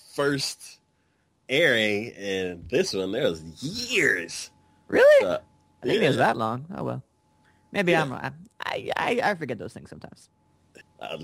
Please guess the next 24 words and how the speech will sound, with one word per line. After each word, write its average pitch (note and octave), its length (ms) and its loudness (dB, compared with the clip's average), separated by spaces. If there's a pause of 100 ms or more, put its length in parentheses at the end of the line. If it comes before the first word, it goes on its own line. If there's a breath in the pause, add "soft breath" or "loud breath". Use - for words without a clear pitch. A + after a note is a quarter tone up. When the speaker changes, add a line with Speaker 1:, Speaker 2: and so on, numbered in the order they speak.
(100)
Speaker 1:
even A#2+ 220 6
though A#2 140 6
we're A#2 100 6
talking C3 220 2
about B2 160 2
it G#2 80 -2
now, A#2 220 2
like, F#2 180 -4
so G2+ 120 -10
that G2+ 100 -10
stuff's G#2+ 220 -6
flowing G2 360 -2
back. G2 200 -2
Speaker 2:
<laughs> - 40 -2
Speaker 1:
I, E3+ 80 2 (200)
I, D#3 60 2
I, A2 480 2 (560 soft breath)
I, F#2+ 280 -4 (420)
I E2 100 -8
wanna, E2 340 -8
I D2+ 60 -16
wanna E2+ 160 -6
be D#2+ 100 -16
surprised. D#2+ 680 -10